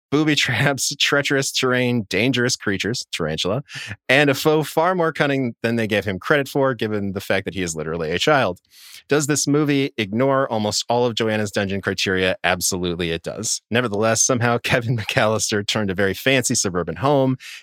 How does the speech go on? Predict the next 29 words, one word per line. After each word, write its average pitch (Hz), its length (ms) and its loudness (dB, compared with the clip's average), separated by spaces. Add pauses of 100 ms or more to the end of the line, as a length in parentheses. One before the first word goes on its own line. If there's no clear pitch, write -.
(120)
into 101 180 -2
a 95 60 -2
torture 165 340 2
house 131 280 0
featuring 117 340 -2
a 113 60 -2
truly 139 400 0
impressive 160 720 0 (320)
traps 143 380 2
to - 100 -4
square 120 300 2
footage 117 340 -2
ratio, 98 600 0 (320)
<laughs> - 360 -18
grievously 170 520 2
injuring 147 500 0
his 120 240 0
enemies, 117 580 0
who 113 100 2
are 98 120 2
doing 110 220 0
some 139 140 -2
pretty 165 180 0
terrible 123 320 2
dungeon 90 360 -2
crawling, 85 320 0
by 82 120 0
the 82 80 0
way, 87 240 0